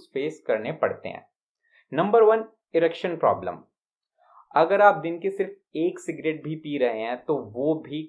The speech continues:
काफी नेगेटिवली आपके पीनिस इरेक्शन को इम्पैक्ट करती है। ऐसा इसलिए होता है क्योंकि सिगरेट पीने से आपकी बॉडी में कुछ ऐसे केमिकल्स जाते हैं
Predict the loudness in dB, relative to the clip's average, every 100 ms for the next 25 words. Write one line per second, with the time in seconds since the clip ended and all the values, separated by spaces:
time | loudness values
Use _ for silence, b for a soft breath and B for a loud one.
0 | 0 0 0 -8 -6 -8 -6 -4 -2 -4
1 | -8 -6 -4 -4 -4 -12 -12 -10 -12 -10
2 | -12 -8 -10 -10 -14 -4 -4 -4 -6 -8
3 | -8 -6 -6 -6 -12 -10 -10 -12 _ _
4 | _ b b -4 -2 0 -2 -2 -8 2
5 | 2 4 2 2 2 0 -2 -8 -8 -14
6 | -14 -10 -4 -4 -4 -12 -10 -4 0 0
7 | 0 -4 -4 0 2 0 -6 -8 -8 -10
8 | -10 -6 -4 -2 -2 -2 -2 0 0 0
9 | -4 -2 -6 -6 -6 -8 -12